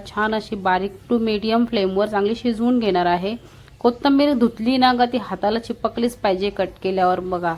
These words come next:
ती किती झटकायला लागते, तेव्हा ती कोथिंबीर निघून जाते. आता मस्त अशी डाळ शिजवून घेते.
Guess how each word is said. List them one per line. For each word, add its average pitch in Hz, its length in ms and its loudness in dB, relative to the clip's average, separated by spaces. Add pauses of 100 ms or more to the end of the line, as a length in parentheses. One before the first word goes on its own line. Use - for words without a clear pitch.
(420)
ती - 60 -14
किती 233 260 0
झटकायला 190 460 2
लागते, 190 360 -4
तेव्हा 202 220 0
ती 202 60 -4
कोथिंबीर 196 520 -4
निघून 185 340 -2
जाते. 185 300 -2
आता 185 160 -4
मस्त 185 340 -6
अशी 190 300 -4 (120)
डाळ 175 240 0
शिजवून 190 380 -2
घेते. 190 320 -4